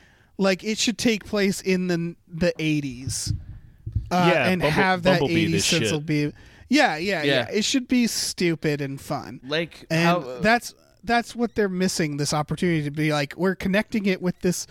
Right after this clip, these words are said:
Speaker 1: Like, they needed to drop those movies, and they could, they, they needed to have more fun.
Speaker 3: They
Speaker 1: Because
Speaker 3: should
Speaker 1: they're
Speaker 3: let,
Speaker 1: not having enough fun.
Speaker 3: they should let Trey Parker and Matt Stone make a G I Joe puppet
Speaker 1: Yeah.
Speaker 3: movie,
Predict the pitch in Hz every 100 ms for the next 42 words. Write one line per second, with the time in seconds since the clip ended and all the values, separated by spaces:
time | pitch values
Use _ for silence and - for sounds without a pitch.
0 | - - - 233 214 262 277 262 240 214
1 | 170 170 165 - 220 190 185 202 202 226
2 | 226 220 - - _ _ _ 196 202 180
3 | 190 202 202 226 196 180 185 185 175 180
4 | 190 180 170 160 160 139 147 135 127 143
5 | - - - - _ 151 151 147 175 175
6 | 202 190 175 135 156 147 135 - - 92
7 | 98 127 123 - 127 123 135 123 - -
8 | 120 - 127 120 123 110 107 110 101 -
9 | - 113 110 98 98 110 101 98 110 104
10 | 98 98 101 98 - 110 247 135 98 85
11 | 90